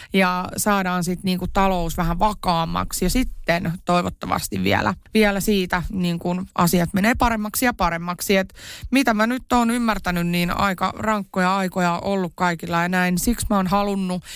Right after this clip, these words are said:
viime vuonna avata näitä ja avasin tätä nyttenkin vielä, että minun mielestäni esimerkiksi taloudelliset vaikeudet ei ole häpeän asia, vaan se on monisyinen juttu ja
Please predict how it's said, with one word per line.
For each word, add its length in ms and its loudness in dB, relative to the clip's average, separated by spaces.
viime 300 2
vuonna 400 0
avata 260 -2
näitä 400 0
ja 220 0
avasin 380 -4
tätä 220 0
nyttenkin 760 0
vielä, 440 0
että 380 0
minun 440 2
mielestäni 720 -2
esimerkiksi 600 -2
taloudelliset 680 0
vaikeudet 600 -2
ei 220 2
ole 140 0
häpeän 500 -2
asia, 440 0
vaan 300 2
se 300 2
on 300 -2
monisyinen 840 0
juttu 560 2
ja 340 2